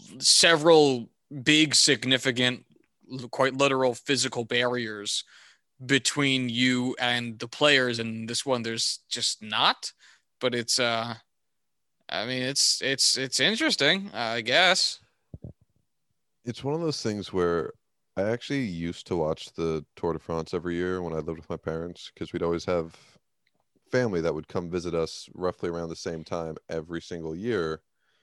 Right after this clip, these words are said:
Speaker 2: And since the Tour de France lasts for so long, it would always kind of fall around, you know, at some point during their trip, the Tour de France would be on. Um, and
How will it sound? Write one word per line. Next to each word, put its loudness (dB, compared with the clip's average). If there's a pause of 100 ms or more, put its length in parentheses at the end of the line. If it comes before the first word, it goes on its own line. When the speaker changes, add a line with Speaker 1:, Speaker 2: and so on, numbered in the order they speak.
(380)
Speaker 2:
And -8
since -8
the -10
Tour -4
de -6
France -6
lasts 0
for -10
so -4
long, -2
it -8
would -4
always -4
kind -8
of -8
fall -4 (400)
around, -4
you -8
know, -6
at -4
some -2
point 2 (480)
during 0
their 4
trip, 0 (160)
the -6
Tour 0
de -2
France -6
would -10
be -6
on. -14 (840)
Um, -4 (140)
and -6